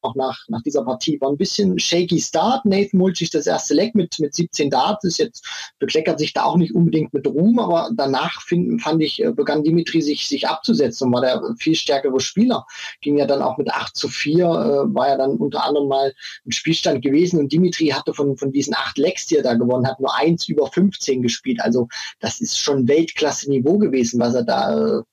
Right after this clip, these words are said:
dann auch an den Tag gelegt hat, spielt nur hundertsechsundfünfzig zum acht zu vier. Aspinall verpasst die hundertsiebzehn und Aspinall hatte, fand ich, dann auch nicht mehr wirklich was entgegenzusetzen. Und im letzten Leck, den ging dann gar nichts mehr. Also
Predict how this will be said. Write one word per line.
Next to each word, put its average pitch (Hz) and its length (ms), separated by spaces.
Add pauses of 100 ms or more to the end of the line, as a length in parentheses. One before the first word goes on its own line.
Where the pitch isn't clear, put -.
(220)
dann 127 160
auch 123 240
an 135 100
den 123 140
Tag - 240
gelegt 135 360
hat, 117 120
spielt 123 240
nur 139 100
hundertsechsundfünfzig 147 1000
zum 151 120
acht - 240
zu 147 100
vier. 156 400 (600)
Aspinall 151 520
verpasst 147 440
die 147 60
hundertsiebzehn 165 1160
und 143 460
Aspinall 151 500
hatte, 135 300
fand 143 260
ich, - 120
dann 127 120
auch 127 160
nicht 156 180
mehr 135 120
wirklich 139 300
was 135 160
entgegenzusetzen. 127 880
Und 123 60
im 123 200
letzten 135 340
Leck, 127 200
den 131 260 (100)
ging 139 200
dann 123 120
gar 117 180
nichts - 280
mehr. 139 180
Also 127 340